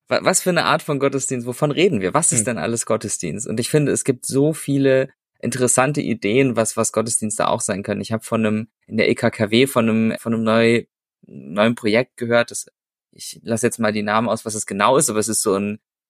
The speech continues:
Speaker 1: sehr kreative Idee, Gemeindeleben neu zu organisieren. Und die machen zum Beispiel Gottesdienste am Feld, so auf der, auf der Weide. Die machen Gottesdienste im Kino, in der Kneipe. Also, ich finde, Gottesdienst ist so,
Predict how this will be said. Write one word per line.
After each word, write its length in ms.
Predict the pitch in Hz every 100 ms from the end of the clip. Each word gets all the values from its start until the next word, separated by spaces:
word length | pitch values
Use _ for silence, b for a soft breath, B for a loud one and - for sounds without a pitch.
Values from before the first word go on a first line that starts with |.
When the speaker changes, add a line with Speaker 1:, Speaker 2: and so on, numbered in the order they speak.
| _ _
Speaker 1:
sehr 200 | - 110 120
kreative 680 | 135 117 - 147 139 135
Idee, 520 | 123 117 110 117 123 127
Gemeindeleben 680 | 117 104 113 113 107 101
neu 160 | 104 104
zu 200 | - 101
organisieren. 640 | 101 104 104 101 113 110
Und 80 | 104
die 100 | 107
machen 240 | 113 123 117
zum 160 | 110
Beispiel 400 | 107 107 - 113
Gottesdienste 640 | 110 107 - - 98 - -
am 120 | 73
Feld, 440 | - 113 175 - _ _ _ _ _ _
so 220 | - - -
auf 220 | - -
der, 180 | - -
auf 100 | -
der 140 | 85
Weide. 320 | 82 139 170
Die 160 | 170 95
machen 240 | 101 104
Gottesdienste 560 | 98 98 - 101 - -
im 180 | 98 -
Kino, 520 | - 185 196 208 208 _ _ _ _ -
in 160 | - 98
der 100 | 95
Kneipe. 600 | - 135 151 147 156 165 _ _ _ _
Also, 320 | - 117 117 120 _ _ _ _ _ -
ich 140 | -
finde, 400 | 156 151 - -
Gottesdienst 800 | 131 139 156 - 127 147 151 -
ist 180 | - -
so, 520 | 123 120 117 117